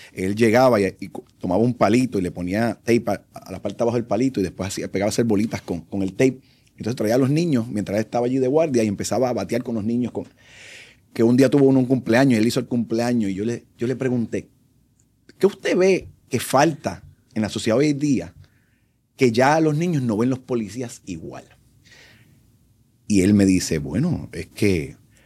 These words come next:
antes habían programas de los policías, antes habían programas de los bomberos,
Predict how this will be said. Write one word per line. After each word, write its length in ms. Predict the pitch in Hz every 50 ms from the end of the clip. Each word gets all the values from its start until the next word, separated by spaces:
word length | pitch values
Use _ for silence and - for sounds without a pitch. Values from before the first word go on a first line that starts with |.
| _ _ _ _ _
antes 500 | - 82 107 156 190 - - 110 110 143 - _ _ _ _ _ _ _ -
habían 280 | - 101 95 95 98 95
programas 380 | 95 95 95 95 95 98 95 95 - _ _ _ _ _ _ _ _ _ -
de 120 | - 104
los 80 | 90 -
policías, 560 | - - - - - - 104 135 185 - - _ _ _ _ _ _ _ _ _ _ _ _ _ _ _ _ -
antes 380 | - 127 151 170 165 - 113
habían 220 | 107 98 107 110 107
programas 240 | 104 104 104 110 95
de 80 | 98
los 80 | 95 90
bomberos, 520 | 87 85 85 78 76 90 117 135 113 -